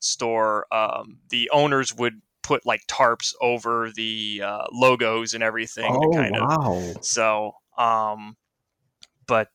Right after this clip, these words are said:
Speaker 1: uh, yeah, no, it, it was just crazy 'cause they're, you know, well, I, I, it was crazy, but it was more just surreal,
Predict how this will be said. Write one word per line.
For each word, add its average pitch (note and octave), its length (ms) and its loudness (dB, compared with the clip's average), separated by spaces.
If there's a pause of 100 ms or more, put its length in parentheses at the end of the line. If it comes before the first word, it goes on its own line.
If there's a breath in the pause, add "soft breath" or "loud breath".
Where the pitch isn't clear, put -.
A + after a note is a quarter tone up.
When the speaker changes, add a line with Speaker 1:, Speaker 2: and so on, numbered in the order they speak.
(140)
Speaker 1:
uh, A2 440 0 (680 soft breath)
yeah, E3 300 8 (100)
no, D#3+ 240 6
it, C#3+ 240 4 (100)
it D3+ 100 6
was F3 240 2
just - 320 -2
crazy C3+ 520 2
'cause A#2 360 -2
they're, B2+ 280 2
you C3 160 -4
know, A2+ 340 -2 (120)
well, A3 120 6
I, A3+ 220 6
I, F#3+ 120 -4 (720 loud breath)
it F3 80 4
was F#3 140 2
crazy, A3 440 2
but F#3 140 4
it E3+ 40 4
was D3+ 160 0
more D#3+ 220 4
just - 320 0
surreal, B2 720 -2